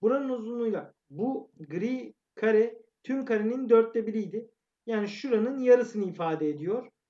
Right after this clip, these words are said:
Bir virgül beş ise mavinin de bir kenarı bir virgül beş metre oluyor. O zaman her ikisi birden, e, üç metre ifade ediyor. E, üç metre o taraf,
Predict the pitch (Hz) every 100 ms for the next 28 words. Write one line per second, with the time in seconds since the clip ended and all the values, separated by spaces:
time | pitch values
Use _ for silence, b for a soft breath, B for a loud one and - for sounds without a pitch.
0 | _ _ 269 262 247 220 240 233 240 233
1 | 233 254 - _ _ _ 220 254 254 262
2 | 262 226 190 - _ _ _ _ _ _
3 | 185 208 185 196 180 190 220 208 190 196
4 | 226 214 233 233 226 214 208 196 170 135
5 | 107 - _ _ _ - 220 262 254 208
6 | 262 285 254 - - 233 202 196 190 165
7 | 170 175 208 254 - _ _ _ _ _
8 | _ - 147 147 147 147 _ _ 233 254
9 | 262 - - - 202 214 214 220 220 202
10 | 180 160 139 131 123 110 - _ _ 123
11 | 113 - 254 214 220 233 226 262 240 -
12 | 240 262 180 151 208